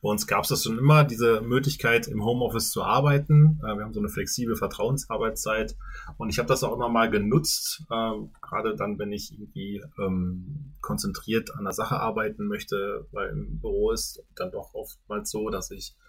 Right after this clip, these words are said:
mich eher wie so ein Feuerwehrmann fühle und immer mal kleine Feuerchen, äh, löschen muss, Mitarbeiter ständig zu mir kommen können und auch sollen. Aber da ist dann wenig Zeit,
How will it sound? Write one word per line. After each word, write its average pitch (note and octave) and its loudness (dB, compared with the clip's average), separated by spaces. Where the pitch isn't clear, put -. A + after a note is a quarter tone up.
mich - -6
eher G2+ -2
wie G2+ -4
so F#2 -2
ein E2+ 0
Feuerwehrmann A#2+ 4
fühle A#2+ 8
und G#2 -10
immer G#2 -4
mal F#2+ -6
kleine G2 -4
Feuerchen, G#2+ -2
äh, G#2 -6
löschen G#2 -8
muss, - -8
Mitarbeiter G2 -6
ständig G2+ -10
zu - -8
mir G#2+ -6
kommen G2+ -6
können D3 8
und - -4
auch - -4
sollen. G#2+ 0
Aber F#2+ -2
da F#2+ -4
ist - -10
dann F#2 -8
wenig G2 -6
Zeit, F#2 -6